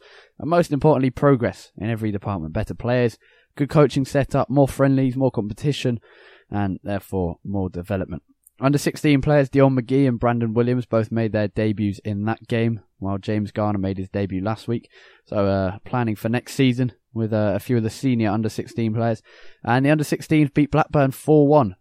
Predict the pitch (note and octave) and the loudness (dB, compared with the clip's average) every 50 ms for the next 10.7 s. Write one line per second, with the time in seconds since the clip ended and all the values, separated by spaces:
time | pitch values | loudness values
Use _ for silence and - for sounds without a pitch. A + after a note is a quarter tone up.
0 | _ - A2 - - A#2+ B2 A#2+ A#2 A#2 A#2+ A#2+ A#2 A2 G#2 G2+ F#2 - A#2+ A#2+ | _ -10 -8 -4 -2 -2 0 0 0 0 0 0 0 0 -2 -2 -2 -2 -2 -2
1 | A#2+ A2 - - A2 A2+ A#2 A#2+ B2 - _ - - G#2 G2+ G2 G2+ G2 G2 F#2+ | -2 -2 -4 -2 -2 -2 -2 -2 -4 -8 _ -10 -8 -6 -6 -4 -4 -4 -4 -6
2 | - - A2 - A#2+ A#2 - - B2 A2+ G#2 G2+ A#2+ A2 G2+ B2+ B2 - - B2+ | -8 -8 -6 -4 -4 -4 -4 -4 -6 -4 -4 -2 -4 -2 -2 -4 -4 -4 -4 -4
3 | B2 A#2+ A#2 A#2+ B2 B2 G#2+ G2+ - - - A2 G#2 G2+ F#2 - - - - - | -2 -2 -2 -2 -2 -2 -4 -6 -6 -4 -2 -2 -2 -2 -2 -6 -10 -18 -20 -20
4 | _ _ - C#3 C#3+ C#3 - - - - - D#3+ D#3+ D#3+ D3 C3+ - D3+ C#3+ B2 | _ _ -2 0 0 2 2 2 2 2 2 2 2 2 2 0 0 -2 -2 0
5 | B2+ C3 B2 - - - C3+ C3+ C3+ B2+ A#2+ - - C3 A#2+ A2+ - - A2+ - | 0 0 0 -2 0 2 2 4 4 2 0 0 2 2 2 2 2 0 -4 -4
6 | B2+ B2 A#2+ A2 - - G#2 G2+ G2 - - A#2 B2+ B2 A#2 A2 A2 G#2+ G#2+ G#2+ | -2 -2 -2 -4 -2 0 0 0 0 0 0 2 2 2 4 2 2 2 0 0
7 | A2 A2+ A2+ - A#2 A2 A2+ A#2 C3 C#3+ C#3 G#2 - G#2+ G#2+ G#2 - - - - | -2 -2 -2 -2 -4 -2 0 0 0 0 0 0 0 0 0 -2 -4 -8 -10 -8
8 | G2+ G#2+ G2+ - - G2+ F#2+ F#2 F#2 F#2+ G2+ G2 G2 F2 - F#2 F2+ - - C3 | -6 -6 -6 -6 -6 -4 -4 -4 -4 -4 -4 -4 -6 -6 -6 -8 -10 -8 -4 -4
9 | A#2+ G#2+ - G#2+ G2+ G2 G2+ G2+ F#2+ - - F#2+ F2+ - F#2 F#2+ F2 F2 E2+ E2+ | -4 -4 -4 -4 -4 -2 -2 -4 -4 -6 -8 -10 -8 -6 -6 -6 -4 -4 -4 -6
10 | E2 - - F#2 F2+ F2 - - E2+ E2+ F2 E2+ D2 C#2 | -8 -8 -10 -10 -12 -10 -10 -10 -6 -6 -6 -6 -6 -10